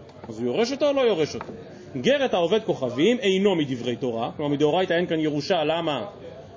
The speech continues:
כי הוא כביכול לא הבן שלו, כי כקטן שנולד עמי, אלא מדברי סופרים. אבל חכמים קבעו שמי שהתגייר כן יורש את אביו הגוי. דתנן, משנה בהלכות עבודה זרה, גר ועובד כוכבים שירשו את אביהם עובד כוכבים,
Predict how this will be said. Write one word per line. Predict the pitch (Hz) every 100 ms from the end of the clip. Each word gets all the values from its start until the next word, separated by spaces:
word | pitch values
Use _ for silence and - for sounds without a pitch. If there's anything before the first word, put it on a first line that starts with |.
| -
כי | 160
הוא | 151
כביכול | - 143 156 147 196 175
לא | 170 160
הבן | 143 175
שלו, | - 165 151 139 139
כי |
כקטן | 131 143 143 165
שנולד | 151 147 143 147 117
עמי, | 104 107 127 196 269 - - - - - -
אלא | 302 349 254 240 226
מדברי | 175 175 185 180
סופרים. | 170 - 123 101 -
אבל | 110 127
חכמים | 139 127 147 190 262
קבעו | 277 269 233 311 359 285 277 - - -
שמי | - 214 240 214 175 240
שהתגייר | 208 165 123 120 127 165 294 359 349 - - -
כן | - 277 320
יורש | 220 190 226
את | 196
אביו | 160 156 147
הגוי. | 143 127 107 95
דתנן, | 147 151 135 113 170 - - - - 131
משנה | 127 196 196
בהלכות | 170 151 202
עבודה | 156 147 160
זרה, | 151 135 113 104 117
גר | 135 277 202
ועובד | 160 151 -
כוכבים | 165 156 156 156
שירשו | 160 147 165
את | 165
אביהם | 160 156 147 160
עובד | 151 160
כוכבים, | 160 160 156 147 226 170